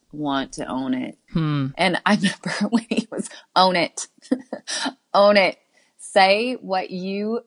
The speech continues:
Speaker 1: did." And I know he didn't, he didn't get the sin part likely at that point, but just for him to own it 'cause he's
Speaker 2: Yeah.
Speaker 1: so stubborn.
Speaker 2: Yeah.
Speaker 1: Oh, he is stubborn.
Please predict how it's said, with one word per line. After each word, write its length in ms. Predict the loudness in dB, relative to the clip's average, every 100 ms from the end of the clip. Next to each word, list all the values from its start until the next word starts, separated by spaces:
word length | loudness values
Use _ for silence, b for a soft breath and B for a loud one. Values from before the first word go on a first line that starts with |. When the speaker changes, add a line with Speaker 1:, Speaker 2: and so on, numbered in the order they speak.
| -6
Speaker 1:
did." 380 | 0 0 0 -2
And 160 | 0 2
I 80 | 2
know 300 | 0 -2 -4
he 160 | -6
didn't, 360 | -4 -4 -6 -12 _ _
he 180 | -4 2
didn't 440 | 2 0 -8 -8
get 360 | -2 0 -2 -6
the 120 | -12
sin 480 | -10 -8 -6 -8 -10
part 480 | -8 -4 -2 -4 _ _ _
likely 560 | -2 0 0 -2 -4 -4
at 160 | -2
that 280 | -2 -2 -4
point, 640 | -6 -4 -2 -4 -4 -16 -20 B B -4
but 300 | -4 -4 -4
just 640 | 0 2 2 0 -6 -12 _ -2
for 100 | -2
him 400 | 0 0 0 -4
to 180 | -6 -4 0
own 200 | 2 2
it 140 | -2
'cause 200 | -6 -10
he's 160 | -4 0
Speaker 2:
Yeah. 180 | 2 2
Speaker 1:
so 120 | 2
stubborn. 960 | -2 -6 -10 _ 2 4 2 0 -2 -6 0
Speaker 2:
Yeah. 140 | 4
Speaker 1:
Oh, 160 | 6 6
he 220 | 2 -2
is 180 | -2 -4
stubborn. 520 | -6 -4 -4 -6 -10